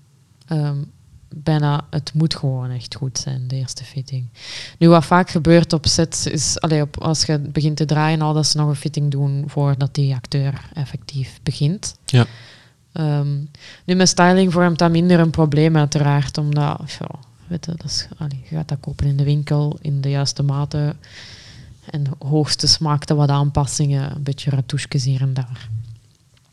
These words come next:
Speaker 1: Maar als je kostuums maakt, is dat natuurlijk een ander verhaal. <laughs> Ehm, want ja, met Violet toen hebben we toch ook twee fittings gedaan uiteindelijk, hè. Nu ja,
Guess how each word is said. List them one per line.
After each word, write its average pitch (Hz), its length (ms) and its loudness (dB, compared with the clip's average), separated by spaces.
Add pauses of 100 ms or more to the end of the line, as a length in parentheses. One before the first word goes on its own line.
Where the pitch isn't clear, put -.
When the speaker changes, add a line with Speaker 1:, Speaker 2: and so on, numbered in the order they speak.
(160)
Speaker 1:
Maar 160 160 -4
als 151 160 -4
je 151 160 -4
kostuums 143 500 0
maakt, 147 320 0
is 147 80 -2
dat 143 100 2
natuurlijk 143 360 0
een 139 120 0
ander 165 300 2
verhaal. 165 340 0
<laughs> - 100 -10 (1500)
Ehm, 151 720 2 (160)
want 147 560 -2 (120)
ja, 135 160 -2
met 139 220 0
Violet 135 380 -4
toen 196 140 -6
hebben 190 180 -2
we - 60 -8
toch 185 80 -2
ook 196 140 -4
twee 208 200 -2
fittings 131 440 -4
gedaan 135 360 -2
uiteindelijk, 139 560 -4
hè. 180 80 -10 (280)
Nu 156 100 -2
ja, 139 200 0